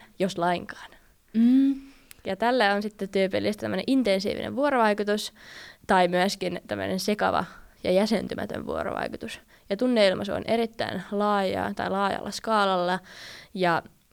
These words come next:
Speaker 1: voi olla ilon lisäksi myöskin surua, kaunaa tai aggressiota, että niin kun ilmaisu voi saada myös absurdeja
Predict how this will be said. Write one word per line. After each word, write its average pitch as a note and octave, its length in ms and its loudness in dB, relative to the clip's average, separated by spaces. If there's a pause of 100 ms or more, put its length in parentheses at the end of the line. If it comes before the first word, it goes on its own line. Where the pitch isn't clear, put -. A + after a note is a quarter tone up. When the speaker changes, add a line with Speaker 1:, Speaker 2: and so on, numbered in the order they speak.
(180)
Speaker 1:
voi G#3 220 2
olla A3+ 220 4
ilon G3+ 260 0
lisäksi G3 340 -6
myöskin F#3+ 380 -4
surua, A#3 400 -2
kaunaa F#3+ 460 -4
tai - 180 -8
aggressiota, G#3+ 720 -4 (680)
että - 260 -6
niin - 220 -6
kun G3 200 -6 (400)
ilmaisu F#3 440 -2
voi A#3 180 4
saada G#3+ 280 0
myös F3+ 300 -6
absurdeja G3+ 720 -2